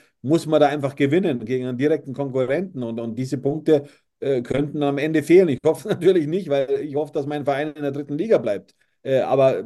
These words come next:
Zweifel muss man natürlich haben und, und, äh, ich hoffe, dass Doktor Christian Werner bei seiner Neuverpflichtung, wovon ich ausgehe, dass da was passieren wird, äh, dass er da ein glückliches Händchen hat. Äh, der Trainer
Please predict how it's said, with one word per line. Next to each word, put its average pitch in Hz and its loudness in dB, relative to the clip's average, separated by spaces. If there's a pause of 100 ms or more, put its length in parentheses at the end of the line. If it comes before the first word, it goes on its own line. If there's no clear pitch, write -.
(280)
Zweifel 147 2
muss 160 0
man 160 -2
natürlich 151 0
haben 156 0
und, 123 -4
und, 131 -8
äh, 101 -2
ich 101 -8
hoffe, 143 2
dass 143 2 (240)
Doktor 143 2
Christian 143 2
Werner 147 2
bei 147 4
seiner 139 -4
Neuverpflichtung, 151 -2
wovon 143 -2
ich 127 -6
ausgehe, 160 0
dass 143 0
da 147 0
was 131 -4
passieren 117 -4
wird, 170 0 (360)
äh, 120 -4
dass 139 6
er 147 4
da 147 8
ein 147 0
glückliches 180 2
Händchen 110 -8
hat. 95 -8
Äh, 101 -4 (320)
der 113 0
Trainer 185 6